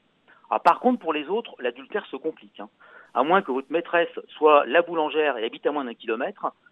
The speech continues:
bah, c'est pas possible, hein. Bah, pourquoi boulangère ? Bah, parce que c'est un commerce encore ouvert, et puis surtout, il permet de rapporter une baguette bien cuite et deux croissants au beurre à votre femme, comme alibi. D'ailleurs, moi, je trouve que la, la faillite de la presse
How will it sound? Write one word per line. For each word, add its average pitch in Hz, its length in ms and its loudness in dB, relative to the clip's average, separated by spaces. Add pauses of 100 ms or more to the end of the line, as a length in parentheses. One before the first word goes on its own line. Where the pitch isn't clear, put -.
(300)
bah, 117 220 4
c'est - 80 -8
pas 110 100 -6
possible, 113 400 -14
hein. 92 120 -12 (200)
Bah, 117 80 2
pourquoi - 260 4
boulangère ? 101 520 -2 (340)
Bah, - 140 -14
parce - 140 -10
que 113 100 -12
c'est - 140 -14
un 107 60 -6
commerce 117 320 4
encore 104 280 -4
ouvert, 143 400 0 (400)
et - 80 -18
puis - 180 -12
surtout, - 220 -6
il 220 80 0
permet 127 180 4
de 107 60 -2
rapporter 117 380 0
une 104 120 -4
baguette 117 380 0
bien 185 180 0
cuite 220 300 -8
et 208 80 -8
deux 240 180 0
croissants 175 400 2
au 170 60 -2
beurre 175 180 4
à 113 40 0
votre 110 180 -6
femme, 120 280 0 (140)
comme 107 160 -2
alibi. 151 340 -2 (800)
D'ailleurs, 208 420 6
moi, 180 200 -6
je - 40 -14
trouve 233 160 -10
que - 120 -8
la, 117 80 -6 (120)
la 139 100 -2
faillite 233 240 -8
de 175 60 -2
la 151 100 -2
presse 170 200 -4